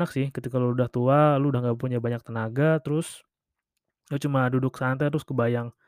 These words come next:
"Anjing, coba dulu gue berani ngelakuin itu ya. Coba dulu gue ambil kesempatan itu ya." Gue nggak mau hidup dengan kayak gitu sih. Emang rasanya capek ketika s-, dari pagi sampai sorenya lu udah capek, entah lu dagang, entah kerja,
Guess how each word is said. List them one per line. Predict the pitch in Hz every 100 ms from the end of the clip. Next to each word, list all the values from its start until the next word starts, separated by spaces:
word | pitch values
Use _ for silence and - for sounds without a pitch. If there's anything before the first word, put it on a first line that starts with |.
| _ _ _ _ -
"Anjing, | 110 104 107 107 110
coba | 113 127
dulu | 131 135
gue | 135
berani | 120 117
ngelakuin | 113 - 117 127
itu | 143 123 113
ya. | - _ _ _ _ _
Coba | - 135
dulu | 143 156
gue | 151
ambil | 143 135
kesempatan | 139 127 - 139
itu | 151 143 117 107
ya." | - _ _ _ _ _ -
Gue | 156
nggak | 147
mau | 127
hidup | 123 127
dengan | 127 127
kayak | 120 120 147
gitu |
sih. | 135 123 - _ _ _ _ _ _ _ _ _ _ _ _ _ _ _
Emang | 151 220 226
rasanya | 180 226
capek | 202 196 - 123 123 -
ketika | 135 127 120 120 113
s-, | - _ -
dari | 127 127 123
pagi | - 120 131
sampai | 127 120 127
sorenya | 127 123 139 147
lu |
udah | 143
capek, | - 123 - 147 127
entah | 123 -
lu | 120
dagang, | 120 143 143 147 147 160 _ _ _ _ _ _ _ _
entah | 131 110
kerja, | - 139 135 151 151